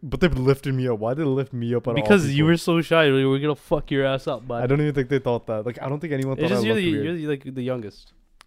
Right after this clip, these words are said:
Speaker 1: I don't think anyone thought I looked weird besides you guys. Ow, yo, what the fuck's wrong with my foot?
Speaker 2: Did you not feel weird, like, dancing this stiff?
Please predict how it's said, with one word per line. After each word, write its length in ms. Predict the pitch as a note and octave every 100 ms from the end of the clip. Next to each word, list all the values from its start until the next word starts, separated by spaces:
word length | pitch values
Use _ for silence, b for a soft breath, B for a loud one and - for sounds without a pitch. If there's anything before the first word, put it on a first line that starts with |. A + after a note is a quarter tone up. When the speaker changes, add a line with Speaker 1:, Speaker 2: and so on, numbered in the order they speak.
| -
Speaker 1:
I 40 | A#2
don't 100 | B2+
think 140 | C#3
anyone 260 | A#2+ B2 A#2
thought 160 | A2+
I 40 | A2
looked 240 | G#2+ -
weird 140 | A#2+
besides 400 | G#2 G2 G#2+ G2
you 160 | G2 F#2+
guys. 220 | F#2+ - _ _ _ _ _ _ _ _ _ _
Ow, 300 | C#3 C#3+ G#2 G2
yo, 100 | A#2
what 160 | B2
the 80 | -
fuck's 240 | - D3+ -
wrong 120 | D3+
with 100 | B2+
my 20 | _ C3
foot? 100 | A#2
Speaker 2:
Did 60 | D3+
you 80 | A#3
not 140 | D#4+
feel 220 | - F#3+ F#3+
weird, 220 | D#3 A3
like, 300 | D#3+ B2+ C3
dancing 320 | C#3 C#3 D3+
this 160 | C3+ C3+
stiff? 400 | - D3+ -